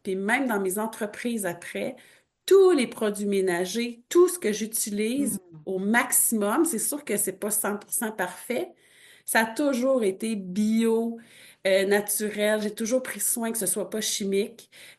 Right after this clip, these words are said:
Speaker 1: Pour moi, pour mes employés, puis pour mon entourage, mais ça a pris quand même ça. Et dans,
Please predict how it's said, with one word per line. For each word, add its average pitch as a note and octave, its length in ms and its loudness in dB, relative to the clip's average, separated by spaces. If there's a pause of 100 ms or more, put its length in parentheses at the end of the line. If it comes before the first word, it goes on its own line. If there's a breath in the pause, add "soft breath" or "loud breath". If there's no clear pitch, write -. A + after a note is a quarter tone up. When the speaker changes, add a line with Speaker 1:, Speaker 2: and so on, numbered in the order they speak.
Speaker 1:
Pour C#4+ 160 2
moi, A#3+ 360 6
pour A#3 120 0
mes G#3 180 0
employés, G#3+ 400 -4
puis - 120 -14
pour G3+ 160 -6
mon G3 200 0
entourage, G3+ 800 -2
mais G3+ 100 2
ça G3 300 4
a F#3 40 2
pris F4 300 -2
quand G#3 200 -2
même G3 200 -2
ça. - 340 -6
Et F#3 100 -4
dans, F#3 220 2